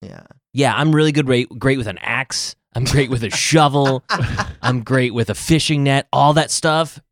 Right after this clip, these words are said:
Speaker 2: I walked in, I was like, "Man, who knew that I was learning real world skills in the mafia?"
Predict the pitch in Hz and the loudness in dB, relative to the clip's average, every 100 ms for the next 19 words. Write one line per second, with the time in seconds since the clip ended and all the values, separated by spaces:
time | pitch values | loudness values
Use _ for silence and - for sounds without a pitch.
0 | _ - 135 135 131 135 120 104 95 127 | _ -6 -2 -2 0 -2 -2 -6 -8 -4
1 | 139 127 95 90 - - 170 160 156 127 | -2 -2 -4 -10 -10 -2 0 2 2 2
2 | 113 104 113 165 156 131 120 110 139 143 | 0 -2 -8 2 2 2 -2 2 4 6
3 | 131 131 131 131 - _ _ - - 147 | 6 4 4 2 0 _ _ -10 0 2
4 | 113 101 127 110 113 107 98 90 80 87 | 2 0 -4 -2 -2 -2 -6 -10 -10 -14